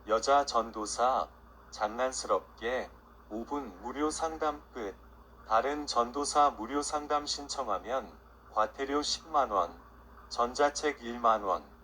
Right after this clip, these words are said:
유료 강의 이만 원 어때요? 남자,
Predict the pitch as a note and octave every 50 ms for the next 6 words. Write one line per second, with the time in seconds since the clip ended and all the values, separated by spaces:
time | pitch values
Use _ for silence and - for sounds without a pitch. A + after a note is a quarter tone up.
0 | - - - - - - - - A2 A#2 B2 C#3 C#3+ D3 C3+ C3+ C3 B2 B2 C#3+
1 | D3 C3+ A#2 G2+ G#2 A2+ A#2+ C#3 C#3+ C#3+ D3 D3 D3 A#2+ F#2+ - - - - G2
2 | F2+ E2+ E2+ G#2+ C#3 D3 D3 - - - - - - - - - - G2 G2 G2
3 | G2 G#2 - A2+ A#2+ B2+ B2+ A2 F2+